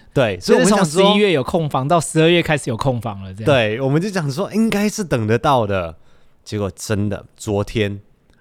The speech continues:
Speaker 1: 五一就刷到，因为我拍片回来嘛，我还在休息，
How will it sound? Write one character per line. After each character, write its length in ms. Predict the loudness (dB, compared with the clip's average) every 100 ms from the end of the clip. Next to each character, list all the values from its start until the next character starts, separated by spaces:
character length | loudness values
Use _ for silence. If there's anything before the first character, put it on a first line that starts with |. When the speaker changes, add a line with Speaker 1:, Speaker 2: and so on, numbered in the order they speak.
| -2
Speaker 1:
五 160 | 2
一 100 | 4
就 160 | 4 2
刷 260 | 0 -2 0
到， 140 | 0
因 100 | 0
为 60 | -2
我 220 | -4 -4
拍 240 | -4 -2
片 120 | -2
回 140 | -4 -4
来 140 | -6
嘛， 180 | -8 -10
我 80 | -8
还 80 | -4
在 100 | -4
休 220 | -2 -4
息， 320 | -4 -12 -12